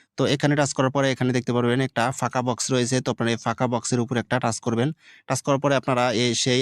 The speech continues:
আইএমআই কোডটা বসিয়ে দিবেন। তো বসানো হয়ে গেলে তো আপনারা এখানে দেখতে পাচ্ছেন চেক অপশন। তো আপনারা চেকের উপর একটা টাচ করবেন। তো চেকের উপরে টাচ করার পরে এখানে দেখতে পাচ্ছেন এখানে কিন্তু ফোনের ওয়াল ডিটেলস চলে এসেছে।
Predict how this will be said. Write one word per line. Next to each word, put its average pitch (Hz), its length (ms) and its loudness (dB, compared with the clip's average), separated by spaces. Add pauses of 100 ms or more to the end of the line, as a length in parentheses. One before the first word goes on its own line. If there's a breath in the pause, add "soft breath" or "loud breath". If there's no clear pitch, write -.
(100)
আইএমআই 120 540 0
কোডটা 120 320 0
বসিয়ে 117 300 0
দিবেন। 101 240 -2 (320 soft breath)
তো - 120 -2
বসানো 131 420 2
হয়ে 127 240 0
গেলে 127 160 2
তো 131 100 -2
আপনারা 127 200 0
এখানে 123 180 -2
দেখতে 123 160 -2
পাচ্ছেন 127 220 -2
চেক 123 200 0
অপশন। 131 240 -4
তো 147 80 -2
আপনারা 127 240 0
চেকের 123 260 -2
উপর 123 160 -2
একটা 120 200 -2
টাচ 113 180 0
করবেন। 113 320 0 (640 loud breath)
তো - 120 -6
চেকের 151 260 2
উপরে 147 180 2
টাচ 139 160 0
করার 131 160 0
পরে 139 160 2
এখানে 127 200 0
দেখতে 127 200 -2
পাচ্ছেন 123 240 0
এখানে 123 240 -2
কিন্তু 123 220 -4
ফোনের 123 260 -2
ওয়াল 120 260 0
ডিটেলস 131 380 -2
চলে 127 180 2
এসেছে। 120 280 -2